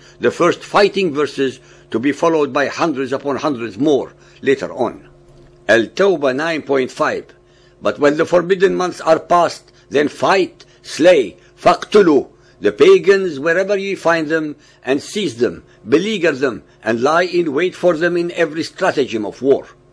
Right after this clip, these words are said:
So much for Muhammad's version of peaceful Islam. Al-Baqarah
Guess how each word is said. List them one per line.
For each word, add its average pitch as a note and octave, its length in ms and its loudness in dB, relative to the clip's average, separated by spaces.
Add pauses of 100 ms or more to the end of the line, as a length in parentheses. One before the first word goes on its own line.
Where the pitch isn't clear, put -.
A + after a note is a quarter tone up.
(360)
So F#3+ 260 2
much C#3+ 240 -2
for C3+ 140 0
Muhammad's C3 480 -4
version A2 520 -4
of - 220 -4
peaceful G2 440 -8
Islam. G2+ 480 -6 (580)
Al-Baqarah B2+ 640 0